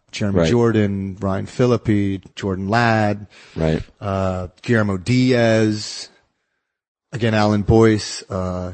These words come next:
Speaker 1: Chiara Mastriani, Debbie Mazar, um, Mina Savari.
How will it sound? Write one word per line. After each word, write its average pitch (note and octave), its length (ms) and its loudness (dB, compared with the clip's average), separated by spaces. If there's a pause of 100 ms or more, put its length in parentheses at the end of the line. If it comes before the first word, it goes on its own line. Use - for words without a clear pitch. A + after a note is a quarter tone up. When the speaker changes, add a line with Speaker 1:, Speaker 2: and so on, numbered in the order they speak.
(120)
Speaker 1:
Chiara G#2+ 280 2
Mastriani, G#2+ 680 -2
Debbie G2 220 -6
Mazar, G#2+ 880 0 (720)
um, F#2+ 760 -2 (720)
Mina G#2 240 2
Savari. A#2 880 0